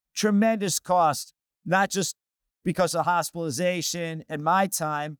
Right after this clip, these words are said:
but also to the patient and their time, to their life, to their function. They're no longer providing for their family or their friends or their community. They're out of commission.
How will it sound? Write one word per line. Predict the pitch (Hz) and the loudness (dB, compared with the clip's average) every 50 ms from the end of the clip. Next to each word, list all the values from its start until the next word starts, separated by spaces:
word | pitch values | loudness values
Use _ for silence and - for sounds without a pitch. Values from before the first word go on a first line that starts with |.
| _ _ _ _ _ _ | _ _ _ _ _ _
but | - 160 | 0 4
also | 175 185 202 196 - - 170 | 4 4 4 4 0 -2 -4
to | - - 165 | -4 -4 -4
the | 170 160 - | -2 -2 -4
patient | - - 175 185 190 - - - 208 208 202 - - _ - | -2 -2 -2 -2 -2 -2 -2 -2 -2 -2 -4 -6 -10 _ -8
and | 139 156 156 | -6 -4 0
their | 160 170 175 | 0 0 0
time, | 180 - - 185 185 190 196 170 | 0 -2 -2 0 0 0 0 -2
to | - 151 | -4 -6
their | 139 160 175 175 180 | -2 0 0 0 0
life, | 180 175 180 185 196 208 202 - _ _ _ _ _ _ _ _ _ - | 0 0 2 2 2 0 -2 -6 _ _ _ _ _ _ _ _ _ -8
to | - 165 | -4 -2
their | 160 170 175 165 | 0 0 0 0
function. | - - - 175 180 185 170 - 190 214 214 214 208 202 _ | -2 -2 -2 0 0 0 0 0 0 0 0 -2 -2 -4 _
They're | - 147 160 175 180 | -4 0 0 0 0
no | 170 180 190 196 | 0 0 -2 -2
longer | 196 190 190 185 185 190 170 165 | -2 -2 -2 -2 -2 -2 -4 -6
providing | - 175 160 143 175 180 180 180 175 180 180 151 | -6 -6 -4 -2 0 0 0 0 -2 -6 -10 -12
for | - - 170 175 | -8 -6 -4 -4
their | 165 165 160 | -2 -4 -4
family | 139 - - 165 170 180 180 185 180 190 190 190 180 | -6 -6 -4 -2 0 0 0 0 -2 -2 -4 -4 -2
or | 170 156 151 | -2 -2 -2
their | 143 147 147 | -2 -4 -8
friends | 131 - - 185 185 190 196 190 175 131 | -8 -4 -2 0 0 0 0 0 -2 -2
or | 170 | -2
their | 160 139 147 | -4 -4 -4
community. | - - 160 165 175 185 196 202 208 208 214 220 196 _ _ _ _ _ _ - | -6 -6 -6 -4 -2 0 0 0 0 0 -2 -2 -4 _ _ _ _ _ _ -2
They're | 123 165 196 202 190 - | 0 2 2 2 2 2
out | 165 175 190 196 190 | 2 2 4 2 2
of | 175 - | -2 -6
commission. | - - 165 190 208 180 - - 160 135 131 120 | -6 -4 -2 -2 -2 -2 -2 -2 -4 -4 -6 -8